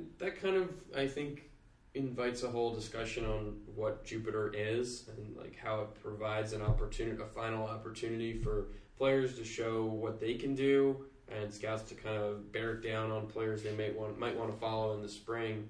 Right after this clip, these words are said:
Um, who were, you know, some, some guys who stuck out to you who maybe you hadn't heard about, hadn't seen before, or heard about at the fields who were,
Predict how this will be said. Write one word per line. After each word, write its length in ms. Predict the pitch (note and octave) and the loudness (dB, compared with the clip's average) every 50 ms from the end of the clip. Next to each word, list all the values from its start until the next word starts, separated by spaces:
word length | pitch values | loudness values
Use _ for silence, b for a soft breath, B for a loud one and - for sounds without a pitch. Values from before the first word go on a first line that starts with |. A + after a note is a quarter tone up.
| B B B B B B B B B B B - - | B B B B B B B B B B B -8 -4
Um, 400 | A2+ A2 G#2+ G#2+ G#2+ G#2+ G#2+ - - - - b b b b b b b b - | -2 0 0 0 -2 -2 -4 -10 -12 -14 -18 b b b b b b b b -4
who 100 | - - | -2 0
were, 340 | C4+ C4+ C4 A#3+ G3+ E3 - - - | 2 2 0 0 -2 -4 -6 -8 -6
you 60 | D3+ | -4
know, 180 | D#3 D3+ C#3 B2+ B2 G#2+ | -2 -2 -2 -2 -4 -6
some, 280 | - - E3+ D3 C#3 | -8 -6 -4 -4 -4
some 200 | - - D3+ D3 | -2 -2 0 2
guys 300 | C#3 C3+ C3+ C3+ C3+ C3 | 4 4 6 4 4 4
who 100 | - C3 | 0 -4
stuck 320 | B2 - - C#3 C3+ A#2+ C3 | -4 -2 0 0 0 2 4
out 240 | B2+ B2 A#2+ B2 - | 2 2 2 0 -4
to 100 | B2 A#2 | -6 -6
you 640 | A2+ A2+ B2 C3 C3 B2+ B2 B2 B2 A#2+ B2 B2 B B B B | -2 0 4 6 8 10 10 8 8 6 2 -2 B B B B
who 80 | - A#2+ | -2 2
maybe 280 | B2 B2 B2+ B2+ B2 | 4 6 6 6 4
you 120 | A#2+ A#2+ A#2 | 4 2 2
hadn't 360 | A#2 A#2 A#2 A#2+ A#2 A2+ A2+ | 2 2 0 0 0 -2 0
heard 200 | A#2 B2 C3 C3 | 2 2 4 4
about, 420 | B2+ B2+ B2+ B2+ B2+ B2+ A#2+ A#2+ B2 | 4 6 6 8 8 8 6 4 2
hadn't 200 | B2 A#2+ A#2 A2+ | 0 0 0 -2
seen 320 | - - B2+ B2+ C3 C3 | -4 -2 -2 0 0 0
before, 640 | B2+ B2+ B2+ - C3 C3 B2+ C3 B2+ B2+ B2+ B2 - B B B B | 0 -2 -2 2 4 6 8 8 8 8 6 4 0 B B B B
or 160 | - A2 A#2 A2+ A#2 | -2 -2 -2 -2 -2
heard 200 | A2 B2+ B2+ B2+ B2 | 2 4 4 4 4
about 260 | B2 B2 A#2+ A#2 A2 | 4 2 2 2 2
at 80 | A2 | -2
the 100 | - - | -6 -8
fields 420 | - - C3 C3+ B2+ C3 B2 A#2 - | -6 -2 2 2 4 4 2 2 0
who 80 | A#2 | 0
were, 220 | A2 A2 A2 G#2+ | 0 0 0 -2